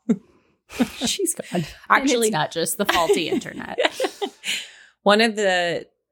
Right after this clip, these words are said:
Speaker 1: things actually that kinda helps me to capitalize on the last bit of summer is making sure that my kids do have quiet time reading.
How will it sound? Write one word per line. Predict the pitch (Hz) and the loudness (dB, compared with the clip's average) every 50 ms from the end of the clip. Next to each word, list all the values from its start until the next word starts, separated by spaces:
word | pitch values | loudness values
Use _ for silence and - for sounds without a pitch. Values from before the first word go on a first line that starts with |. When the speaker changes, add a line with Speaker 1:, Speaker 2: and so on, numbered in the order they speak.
| _ _ | _ _
Speaker 1:
things | - 196 190 185 175 170 170 170 | 2 2 2 2 2 0 -2 2
actually | - 156 - - - - 160 156 160 | 2 2 2 2 -2 -4 -4 -4 -2
that | 160 151 143 - _ _ _ _ _ _ _ _ _ _ _ _ - - - | 0 0 0 0 _ _ _ _ _ _ _ _ _ _ _ _ -20 -12 -4
kinda | - 208 220 277 302 262 | 2 2 4 4 4 4
helps | 247 233 220 - - | 4 4 4 4 2
me | 214 214 208 | 2 2 2
to | 208 | 2
capitalize | 208 - 196 190 190 190 185 170 165 165 160 156 156 | 2 4 4 4 4 2 0 0 2 2 2 2 0
on | 156 156 | -2 -6
the | 156 151 | -6 -4
last | 151 151 151 - - | -4 -2 -2 -2 0
bit | 165 147 | 0 0
of | 151 151 | 0 2
summer | - 165 170 165 156 147 - _ | 2 0 0 0 -2 -4 -2 _
is | - 202 214 214 208 196 185 | 4 6 6 6 6 4 4
making | 175 160 156 160 165 160 160 | 0 0 -2 -4 -4 -6 -4
sure | - - 151 143 | 0 2 2 4
that | 151 143 - | 4 2 0
my | 147 151 | -2 -6
kids | 151 - 156 151 - - | -6 -4 -6 -4 -4 -4
do | - 143 147 | -2 -2 0
have | 143 139 - - | 0 -2 -4 -4
quiet | - 156 113 - - | -4 -4 -4 -4 -4
time | - - - - - | -8 -12 -12 -12 -12
reading. | - - - - - 165 | -14 -14 -14 -14 -14 -14